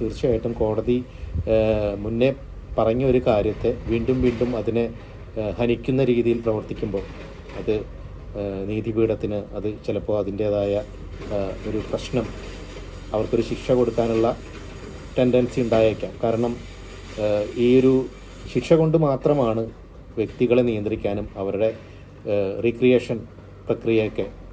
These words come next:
ഏഹ്, മുന്നിലേക്ക് പോകുവാനുമൊക്കെ ഒരു ഭരണകൂടത്തിനും ഒരു, ഏഹ്, എന്താ പറയുക, നീതി ന്യാ-, ന്യായ വ്യവസ്ഥയ്ക്കൊക്കെ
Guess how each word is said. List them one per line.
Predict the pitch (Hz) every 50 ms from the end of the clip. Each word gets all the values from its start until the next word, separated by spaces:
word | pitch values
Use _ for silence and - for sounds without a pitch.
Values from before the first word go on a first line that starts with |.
| - 110 104
ഏഹ്, | 104 104 104 101 98 90 90 92 - - - - - - - - - - - - - - - - - - - - - - - - - - - -
മുന്നിലേക്ക് | 131 123 123 120 123 123 131 131 123 127
പോകുവാനുമൊക്കെ | 117 117 110 123 123 120 120 110 110 - 107 104 - - - - - - - - - - -
ഒരു | 120 123 123
ഭരണകൂടത്തിനും | 117 113 - 117 117 117 117 113 110 - - 117 120 123 - 117
ഒരു, | 113 117 120 - - - - - - - - - - - - - - - - - - - 117
ഏഹ്, | 110 107 101 101 92 85 90 - 117
എന്താ | 110 110 -
പറയുക, | 104 104 104 101 98 - - - - - - - - - - 123 120
നീതി | 123 120 123 131 123
ന്യാ-, | 123 123 117 - - 123
ന്യായ | 120 120 120 127 120
വ്യവസ്ഥയ്ക്കൊക്കെ | 113 110 110 - - 117 113 120 113 - 113